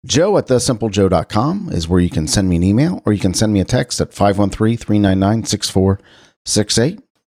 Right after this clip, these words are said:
I'll be right there in today's show notes. You can, uh, copy the phone number or copy the email, however you want to do that, but it's right there in today's show notes. Just swipe down, swipe over, however you get over to your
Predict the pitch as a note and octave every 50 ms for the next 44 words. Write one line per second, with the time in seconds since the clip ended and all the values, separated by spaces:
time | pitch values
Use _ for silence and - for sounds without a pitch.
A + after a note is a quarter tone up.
0 | _ _ - - G#2 F2+ D2+ D#2 F#2 G2+ G2+ - - G#2 G2 G2 G2 - G2 G#2
1 | G2+ F#2+ - - G#2 G#2 A2 A#2 C3 D#3 D#3 - - - - _ _ _ _ _
2 | _ _ _ _ _ _ - - D#2+ D2+ - F2+ D#2+ D#2+ E2 D#2+ D#2 D#2 D#2 D2+
3 | D2+ D2 - _ _ _ _ _ _ _ - - G#2 A2+ - B2+ A2 G2 - -
4 | B2+ C3 B2+ B2+ B2+ C3+ C3 C#3 C#3+ C#3+ - - - F#2+ F#2+ F#2 F2+ F2+ F2+ F2
5 | E2+ E2 D#2+ - - A2+ - - A2+ G2+ G#2+ B2+ C3 C#3 C3+ C#3 C#3+ B2 A2 G2+
6 | G2+ G2+ G#2 G#2 G2+ G2+ G2 F#2 F2+ A2+ C#3 D#3 D#3 - - - - A#2 A2 -
7 | C#3 C#3+ D3+ D3 - - A2+ E2 E2+ - - F#2 G2+ F#2+ - - F2+ F2+ D#2 D#2+
8 | - A2+ A2+ - - - A2 G2+ - - - G#2 G#2+ A2 A2 A2 - - G#2+ G2+
9 | - - F#2+ G2 F#2 G2+ F#2+ F#2 F#2+ F#2+ F#2+ F2+ F2+ F2 E2 F#2 E2+ F#2 F2+ D#2+
10 | B2+ D2 - - E2 D#2+ D#2+ D#2+ E2 D#2 -